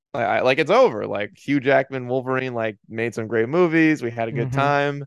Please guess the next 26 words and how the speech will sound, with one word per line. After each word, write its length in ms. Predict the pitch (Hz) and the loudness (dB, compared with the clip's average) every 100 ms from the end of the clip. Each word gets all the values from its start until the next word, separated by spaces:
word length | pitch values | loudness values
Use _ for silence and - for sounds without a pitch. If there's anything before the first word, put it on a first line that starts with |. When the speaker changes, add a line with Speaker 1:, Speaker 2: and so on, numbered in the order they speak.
| _ | _
Speaker 2:
Had 160 | - 107 | -4 -2
a 20 | |
good 180 | 104 110 | 2 4
run. 380 | 110 139 143 143 _ _ | 6 6 4 -2 _ _
Speaker 1:
Yeah, 300 | 185 226 233 | 2 4 4
like, 220 | 214 160 | 2 0
time 260 | - 147 170 | -2 -4 -4
to 60 | 170 | -6
cast 420 | 165 165 165 - | -2 -2 -2 -6
somebody 320 | 160 165 156 | -8 -4 0
else. 320 | 156 156 156 | 2 0 -2
They'll 140 | 156 156 | -6 -6
figure 340 | 165 147 151 | -6 -2 0
it 60 | 135 | 2
out. 480 | 135 139 139 139 | 4 4 2 0
There's, 140 | 127 123 | -6 -8
like, 160 | 131 _ | -10 _
plenty 240 | 131 131 131 | -6 -4 -4
of 160 | 120 | -6
people 260 | 147 127 127 | -10 -6 -2
out 160 | 127 120 | -2 -2
there 160 | 127 | -4
they 140 | 123 123 | -4 -6
can 160 | 117 | -8
go 220 | 113 113 | -4 -4
with. 260 | 117 113 | -2 -2